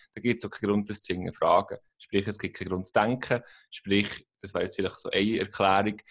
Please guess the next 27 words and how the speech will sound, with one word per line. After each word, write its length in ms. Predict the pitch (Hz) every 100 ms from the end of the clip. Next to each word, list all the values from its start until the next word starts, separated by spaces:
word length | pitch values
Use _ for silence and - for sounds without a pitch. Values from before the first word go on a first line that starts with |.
| - - _
es 80 | -
gibt 160 | 95
gar 100 | 98
keinen 280 | 95 104 -
Grund, 260 | - 95 101
weiter 220 | 113 120
zu 100 | -
denken, 580 | 98 98 104 - 101 101
zu 120 | 95
hinterfragen 560 | 90 87 92 87 92 98
und 80 |
vielleicht 240 | 95 90 -
kreativ 500 | 90 87 - 90 -
zu 140 | -
sein, 220 | 92 90 - _ _ _
wie 120 | 90 87
eben 240 | 85 -
die 260 | 92 90 -
Kreativen, 800 | 92 87 - 92 92 - 90 87 _ _ _
die 120 | 87 85
du 140 | 87
da 200 | 87 87
genannt 420 | - 87 85 92
hast, 140 | 98 -
vom 140 | 90
Silicon 440 | - 90 85 92
Valley, 520 | 87 85 87 90 87